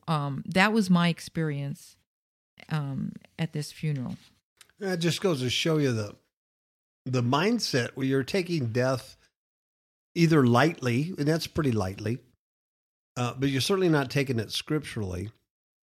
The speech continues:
Speaker 2: And it's
Speaker 1: Mm-mm.
Speaker 2: just, um, no, she's a good person. She did all this philanthropy, did all this stuff. Oh, she's flipping off the camera half a dozen times. She's hard to get along with.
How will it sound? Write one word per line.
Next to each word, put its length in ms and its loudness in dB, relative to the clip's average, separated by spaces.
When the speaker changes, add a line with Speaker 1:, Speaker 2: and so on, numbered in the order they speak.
Speaker 2:
And 220 4
it's 160 4
Speaker 1:
Mm-mm. 40 2
Speaker 2:
just, 460 -2
um, 440 0
no, 180 -2
she's 180 -4
a 20 -4
good 200 2
person. 480 0
She 140 -2
did 180 0
all 180 -4
this 420 -4
philanthropy, 1040 -2
did 140 0
all 140 2
this 180 -2
stuff. 680 -4
Oh, 160 6
she's 260 4
flipping 340 4
off 180 6
the 100 0
camera 680 2
half 200 2
a 40 -2
dozen 340 -2
times. 440 -4
She's 240 2
hard 160 6
to 60 4
get 140 4
along 380 6
with. 320 0